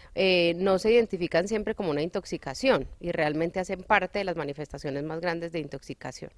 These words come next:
La otra cosa, eh, digamos, grande e importante, mm, con respecto a lo que estaban hablando ahorita del tabaquismo, de las exposiciones químicas,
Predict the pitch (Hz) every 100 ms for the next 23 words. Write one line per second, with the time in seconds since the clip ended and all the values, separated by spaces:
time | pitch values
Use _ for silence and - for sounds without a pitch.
0 | - - - - 220 220 220 254 262 285
1 | 269 277 262 - 214 190 185 180 180 170
2 | 202 170 202 220 233 233 240 214 165 170
3 | 214 233 - 320 320 190 185 180 - 180
4 | 175 170 175 175 170 165 196 190 160 185
5 | 202 147 185 196 175 160 - 160 165 185
6 | 185 156 160 - 156 156 156 139 196 -
7 | 247 240 247 247